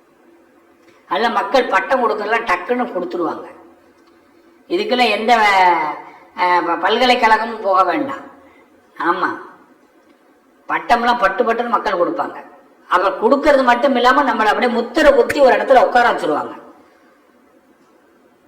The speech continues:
முத்திரை குத்தி உத்து-, உட்கார வச்சது யாருடான்னு பார்த்தா நம்ம பக்கத்துல உள்ளவன தான் இருப்பான். அதுக்கு தான் ஐயா இவ்வளவுதான் பேசிக்கிட்டு இருக்கிறேன். இந்த சனி வக்கர நிவர்த்தி நம்மளுக்கு இதெல்லாம் புரிய வைக்கும்.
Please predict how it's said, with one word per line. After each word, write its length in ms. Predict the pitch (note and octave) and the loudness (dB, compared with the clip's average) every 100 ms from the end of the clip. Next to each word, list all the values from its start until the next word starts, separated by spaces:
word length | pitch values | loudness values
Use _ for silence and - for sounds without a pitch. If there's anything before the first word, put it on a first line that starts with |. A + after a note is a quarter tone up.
| _ _ - | _ _ -8
முத்திரை 420 | G3 - D4+ D4 | -6 -4 0 2
குத்தி 240 | B3+ A#3+ C#4+ | 2 0 -2
உத்து-, 280 | A#3 A3+ A3+ | -2 -2 -4
உட்கார 280 | G#3+ C#4 C#4 | 2 4 6
வச்சது 320 | B3 A#3+ G#3+ | 4 0 -4
யாருடான்னு 580 | G3+ G3+ C4 B3+ B3 A3+ | 2 6 6 6 4 2
பார்த்தா 220 | A3+ D4 | 2 4
நம்ம 300 | C4+ A#3+ F#3+ | 6 4 4
பக்கத்துல 320 | F#3 B3+ A#3+ | 2 2 4
உள்ளவன 280 | A3+ G#3 G3 | 4 2 2
தான் 160 | G3+ F#3 | 0 0
இருப்பான். 260 | E3+ - - - - _ _ _ _ - | -2 -8 -12 -20 -20 _ _ _ _ -10
அதுக்கு 240 | D#3 F3 | -6 -6
தான் 100 | F#3+ | -6
ஐயா 220 | G3+ G#3+ | -8 -8
இவ்வளவுதான் 440 | F#3+ E3 F3+ F3+ E3+ | -8 -6 -4 -4 -6
பேசிக்கிட்டு 360 | D3+ - C#3+ | -10 -12 -14
இருக்கிறேன். 380 | C3 C#3 - - - _ _ _ _ _ _ _ _ - | -14 -14 -14 -18 -20 _ _ _ _ _ _ _ _ -12
இந்த 140 | F#3+ | -10
சனி 340 | - - A3+ | -8 -10 -6
வக்கர 400 | F#3+ E3 G#3+ G3+ | -8 -8 -6 -6
நிவர்த்தி 640 | F3 F3 G3+ G3+ - A3+ A#3+ A#3 - - | -6 -8 -8 -10 -12 -12 -12 -12 -14 -10
நம்மளுக்கு 340 | D#3 E3 E3 | -6 -6 -6
இதெல்லாம் 360 | E3 F#3 F#3 - | -8 -8 -8 -8
புரிய 260 | A3 A#3+ | -8 -4
வைக்கும். 420 | F#3 C#3 - - | -6 -6 -12 -20